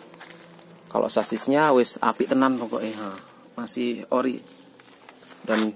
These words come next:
dia sudah pakai pengaman seperti ini. Kita lihat ya. Fender udah, itu ban serepnya ada, stop lampnya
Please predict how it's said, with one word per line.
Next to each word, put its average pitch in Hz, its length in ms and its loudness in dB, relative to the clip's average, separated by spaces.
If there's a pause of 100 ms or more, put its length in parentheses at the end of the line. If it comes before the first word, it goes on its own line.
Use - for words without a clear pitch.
(100)
dia 120 240 2
sudah 117 320 2
pakai 113 160 -2
pengaman 110 400 0
seperti 113 400 -2
ini. 143 280 -4 (1200)
Kita 107 80 2
lihat 117 160 2
ya. 104 160 0 (2250)
Fender 123 640 4
udah, 110 480 4 (160)
itu 131 240 2
ban 117 160 6
serepnya 117 400 2
ada, 113 400 0 (560)
stop - 320 0
lampnya 123 320 4